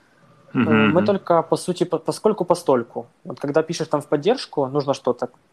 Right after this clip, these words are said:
Speaker 1: Когда у меня аккаунт стоит на польском языке, я так заметил, ко мне выходит, э, поддержка на польском, и уже мы общаемся, если какие-то такие вопросы, они мне перезванивают. Но чтобы я сказал, что там кто-то со специалистов таких сидит,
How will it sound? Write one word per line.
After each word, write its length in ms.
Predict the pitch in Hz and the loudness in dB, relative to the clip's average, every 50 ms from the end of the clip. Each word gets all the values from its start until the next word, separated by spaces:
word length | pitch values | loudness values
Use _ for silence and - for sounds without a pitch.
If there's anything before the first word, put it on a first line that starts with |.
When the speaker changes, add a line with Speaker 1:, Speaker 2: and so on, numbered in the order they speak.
| _ _ _ _ - - _ _ _ | _ _ _ _ -20 -20 _ _ _
Speaker 1:
Когда 360 | - 143 139 - 147 156 170 | -2 -2 -2 0 2 2 2
у 40 | 180 | 2
меня 200 | 170 160 156 151 | 2 0 0 0
аккаунт 360 | 151 - 165 160 160 147 143 | 0 2 2 2 2 -2 -6
стоит 400 | - - - 143 139 139 131 - | -12 -8 -4 -4 -4 -4 -6 -8
на 80 | - 139 | -10 -6
польском 360 | 135 - 151 143 - - 143 139 | -4 -2 -4 -4 -4 -8 -8 -8
языке, 340 | 135 131 139 135 - 208 262 | -8 -8 -6 -2 0 2 2
я 100 | 233 175 | 2 0
так 160 | - 143 135 | 0 -2 -4
заметил, 440 | 139 143 139 131 123 123 - 123 - - | -2 -4 -2 -4 -6 -8 -10 -14 -18 -12
ко 100 | - 143 | -8 -4
мне 140 | 143 165 175 | -2 -2 -2
выходит, 380 | 165 156 - 160 147 139 127 - _ _ - | -2 0 0 0 -2 -2 -4 -10 _ _ -16
э, 240 | 117 120 123 123 131 139 - - _ _ _ | -14 -14 -14 -16 -18 -20 -20 -20 _ _ _
поддержка 440 | - 139 139 139 131 - - 143 131 | -2 0 0 0 -2 -2 -4 -4 -4
на 100 | 127 127 | -4 -2
польском, 480 | - 170 208 220 - - - 147 135 131 | 0 0 0 0 -4 -8 -8 -8 -8 -6
и 80 | - 147 | -4 -4
уже 180 | 143 139 147 139 | -2 -2 -2 -2
мы 100 | 139 135 | -2 -2
общаемся, 440 | 135 - - 202 240 226 - - | -2 -2 -2 -2 -2 -2 -4 -4
если 180 | 151 - - 151 | -4 -4 -6 -6
какие-то 200 | - - 156 156 | -4 -4 -4 -4
такие 220 | - _ - 156 | -6 _ 0 0
вопросы, 340 | 147 143 - 196 214 - - | 0 2 2 0 0 0 -4
они 100 | 147 147 | -6 -4
мне 120 | 160 165 160 | -4 -6 -4
перезванивают. 760 | - 165 160 160 147 151 160 151 139 135 127 123 120 117 - _ _ _ _ _ _ _ _ _ _ _ _ _ _ | -2 -2 -2 -2 2 2 2 2 0 -4 -12 -16 -16 -18 -20 _ _ _ _ _ _ _ _ _ _ _ _ _ _
Но 360 | 147 147 151 160 170 180 180 | -4 -2 0 2 2 2 0
чтобы 360 | 175 - - - 165 165 165 170 | 0 -2 -4 -4 -4 -2 -2 -2
я 60 | 170 | -2
сказал, 300 | 165 - 165 156 170 165 | -2 -2 -2 -2 -2 -2
что 120 | - 160 | -4 -4
там 200 | 151 - 160 170 | -2 0 -2 -2
кто-то 240 | 170 - 151 - 151 | -2 -6 -10 -10 -10
со 120 | - - | -12 -12
специалистов 720 | 143 - _ 147 - - 156 147 156 170 170 - - 139 | -16 -16 _ -10 -4 -2 0 0 0 -2 -4 -6 -8 -6
таких 420 | - 143 135 - 143 143 139 - - | -6 -8 -6 -4 -4 -4 -4 -6 -10
сидит, 400 | - - 143 139 135 151 147 | -8 -8 -6 -2 0 -2 -2